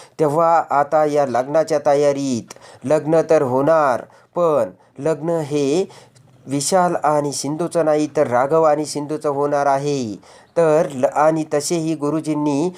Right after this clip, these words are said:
सिंधूचा दुसऱ्या बरोबर लग्नाचा योग नसल्याचे सांगितले आहे. तेव्हा सिंधूचं हे राघवसोबतच लग्न होईल आणि सिंधू ही राघवचीच राहील. ते ऐकून राणीला मोठा धक्का बसलेला असतो.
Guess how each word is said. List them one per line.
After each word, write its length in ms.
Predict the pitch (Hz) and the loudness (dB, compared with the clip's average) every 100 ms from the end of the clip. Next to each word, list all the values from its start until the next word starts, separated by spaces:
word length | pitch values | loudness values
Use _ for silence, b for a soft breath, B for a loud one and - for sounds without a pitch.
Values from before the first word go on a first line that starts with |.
| B B | B B
सिंधूचा 580 | - 151 156 175 170 156 | -4 -2 -2 -2 0 0
दुसऱ्या 580 | 131 - 165 151 160 190 B _ | -2 -4 0 4 4 0 B _
बरोबर 380 | 151 156 151 151 | 0 0 0 0
लग्नाचा 760 | 151 147 156 151 151 139 160 190 b b - | 0 0 -2 0 0 0 -2 -6 b b -16
योग 340 | 127 160 170 143 | -4 -2 0 0
नसल्याचे 580 | 147 147 156 151 151 147 | -2 -2 0 0 0 -4
सांगितले 560 | - 139 143 147 143 | 0 0 0 -4 2
आहे. 300 | 139 143 143 139 | 2 4 0 0
तेव्हा 260 | 143 139 139 | 0 0 0
सिंधूचं 500 | 131 131 156 156 156 | -2 -2 -4 0 0
हे 240 | 139 143 | 2 2
राघवसोबतच 840 | 117 127 160 156 151 147 151 147 135 | 2 2 2 0 0 0 0 -2 0
लग्न 260 | 143 139 | -2 2
होईल 420 | 147 135 139 180 208 B B - | 0 0 0 -2 -4 B B 0
आणि 280 | 151 151 143 | 2 2 -2
सिंधू 360 | 143 139 151 | -4 -2 -2
ही 200 | 139 139 | 0 2
राघवचीच 560 | 123 123 147 147 151 139 | 2 2 0 -2 -4 0
राहील. 540 | 139 135 143 127 110 - _ _ _ | 0 0 -2 -2 -4 -12 _ _ _
ते 160 | 214 214 | -4 0
ऐकून 440 | 196 190 196 185 | 2 2 0 0
राणीला 440 | 143 143 175 190 185 | 0 0 2 0 0
मोठा 320 | 170 170 165 | 0 -2 -4
धक्का 360 | 143 135 185 175 | -4 -2 0 2
बसलेला 500 | 170 165 160 160 156 | 0 -2 0 2 2
असतो. 520 | 147 - 156 139 | 0 -2 0 0